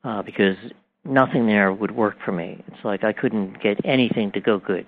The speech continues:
It was like pulling teeth, you know, <laughs> to make anything happen there. So I said, "Well, the hell with this. I'm gonna go back to playing my guitar."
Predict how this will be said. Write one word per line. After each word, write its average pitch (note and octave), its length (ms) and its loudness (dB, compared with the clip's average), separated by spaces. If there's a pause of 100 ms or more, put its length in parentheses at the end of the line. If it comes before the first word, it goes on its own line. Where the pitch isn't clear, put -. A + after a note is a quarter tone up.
It - 80 -8
was G#2 160 -6
like G#2+ 160 -2
pulling B2 340 0
teeth, G#2+ 320 0 (560)
you G#2+ 100 2
know, F2 60 2 (120)
<laughs> - 120 -6
to C#3 60 -2
make B2 200 4
anything A#2+ 380 4
happen G2+ 420 -2 (760)
there. G2+ 320 4
So A2+ 100 6
I G#2+ 140 4
said, G#2+ 160 2
"Well, G#2 140 2
the G#2 80 2
hell C#3 220 4
with B2 120 2
this. G2+ 260 6
I'm G#2+ 100 0
gonna G#2 220 -2
go A2 100 -6
back A#2 240 0
to - 80 -2
playing A2+ 360 0
my G#2+ 140 2
guitar." F2 520 -4